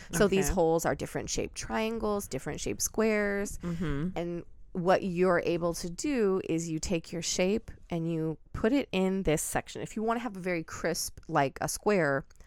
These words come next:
Speaker 1: you put pins in, and that's how it's gonna hold your shape open.
Speaker 2: Mm, okay.
Speaker 1: And so as you let go of it on the shape after
Speaker 2: Mm.
Speaker 1: you've pulled it off, I know it sounds fussy.
Speaker 2: <laughs>
Speaker 1: You gotta, like, line it up. <laughs>
Speaker 2: Yeah.
Speaker 1: And then as you pull it off,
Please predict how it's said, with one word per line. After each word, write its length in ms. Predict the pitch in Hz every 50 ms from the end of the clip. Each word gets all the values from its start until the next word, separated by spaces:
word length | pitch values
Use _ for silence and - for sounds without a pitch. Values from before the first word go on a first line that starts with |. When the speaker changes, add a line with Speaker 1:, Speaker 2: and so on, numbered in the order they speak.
| - -
Speaker 1:
you 80 | 180 -
put 220 | - - - -
pins 440 | - - 240 214 202 196 190 190 180
in, 380 | - - 156 151 151 151 147 -
and 140 | - 160 151
that's 240 | 151 147 151 - -
how 100 | 165 160
it's 100 | 151 -
gonna 180 | - - 156
hold 220 | 160 - - - -
your 80 | - 151
shape 320 | - - - 123 165 - -
open. 480 | - 233 240 240 226 - - - 165 - - -
Speaker 2:
Mm, 60 | 214 202
okay. 240 | - - 139 143 160 - - -
Speaker 1:
And 400 | 180 180 180 175 170 170 165 160 -
so 120 | - - 196
as 100 | 175 185
you 100 | 196 175
let 260 | 180 196 - - 170
go 240 | 190 180 175 175 175
of 160 | 165 160 175
it 160 | 143 143 - - - - - - - -
on 460 | - 170 175 175 175 175 170 165 160 - - -
the 80 | - 185
shape 420 | - - - - - 160 160 - - - -
after 320 | 139 170 - 214 196 196 196
Speaker 2:
Mm. 40 | 196
Speaker 1:
you've 160 | 185 190 - -
pulled 300 | - - 185 170 156 170
it 80 | -
off, 200 | 151 147 147 -
I 80 | - 190
know 140 | 196 190 185
it 60 | - -
sounds 220 | 208 185 - -
fussy. 420 | - 196 156 - - 240 262 233
Speaker 2:
<laughs> 300 | 196 247 220 - - -
Speaker 1:
You 80 | - 208
gotta, 120 | 214 190 190
like, 220 | 185 175 165 165
line 300 | 185 180 170 170 175 185
it 120 | 185 180 180
up. 320 | 175 180 202 214 - - 277 233 - 208
<laughs> 160 | 285 - -
Speaker 2:
Yeah. 480 | 359 370 - 190 180 147 156 202 226 - -
Speaker 1:
And 200 | 208 202 185 185
then 180 | 185 180 175 156
as 200 | - 165 170 170
you 100 | 170 165
pull 240 | - - - 190 185
it 100 | 185 185
off, 500 | 214 214 226 240 247 - - - -